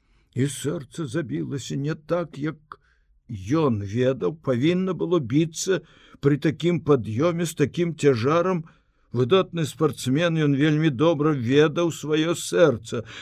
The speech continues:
дакладна ўмеў разлічыць нагрузку яго. Што ж гэта яно выходзіць з-пад улады? Пачынае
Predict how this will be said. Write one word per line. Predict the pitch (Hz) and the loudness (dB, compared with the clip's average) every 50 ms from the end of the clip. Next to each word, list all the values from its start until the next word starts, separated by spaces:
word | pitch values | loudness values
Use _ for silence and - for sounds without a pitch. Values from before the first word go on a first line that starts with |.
| - - | -16 -2
дакладна | - 135 151 147 151 131 143 160 175 147 147 170 170 160 | 4 4 4 4 4 4 6 6 6 6 4 4 4 6
ўмеў | 143 143 165 175 160 156 | 6 6 6 6 4 4
разлічыць | 160 160 143 117 127 147 151 - - 156 165 - - | 4 4 2 2 4 2 2 2 2 2 0 2 2
нагрузку | 151 160 143 117 135 160 196 208 185 131 - - - 143 127 | 2 2 2 4 4 4 6 6 4 2 -2 -2 0 4 4
яго. | 127 127 98 127 127 - - - - - - - _ _ _ _ _ _ _ _ _ _ _ _ _ _ _ _ | 4 4 4 2 0 0 -2 -8 -16 -20 -20 -20 _ _ _ _ _ _ _ _ _ _ _ _ _ _ _ _
Што | - - - - - - _ _ - - 170 196 214 | -20 -20 -20 -20 -20 -20 _ _ -6 0 2 2 2
ж | 180 139 139 151 202 | 2 -2 -4 2 2
гэта | 214 208 214 - 220 208 | 2 2 2 0 0 2
яно | 190 196 202 196 185 190 202 190 | 4 4 4 4 4 4 4 4
выходзіць | 170 175 190 170 170 - 185 202 196 170 165 170 160 - - | 4 4 4 4 4 2 2 2 2 4 2 0 0 0 -6
з-пад | - _ 165 165 151 123 139 170 | -12 _ -2 -2 -2 0 0 0
улады? | 175 175 180 190 202 190 160 127 110 95 123 123 131 131 135 139 139 - _ _ _ _ _ _ _ _ _ _ _ _ _ _ | 0 0 0 0 0 0 2 0 0 -2 0 2 2 4 2 2 -2 -6 _ _ _ _ _ _ _ _ _ _ _ _ _ _
Пачынае | - 127 120 - - 147 151 156 175 190 196 190 185 175 160 | -6 -4 -4 0 0 0 2 2 2 4 6 8 8 6 4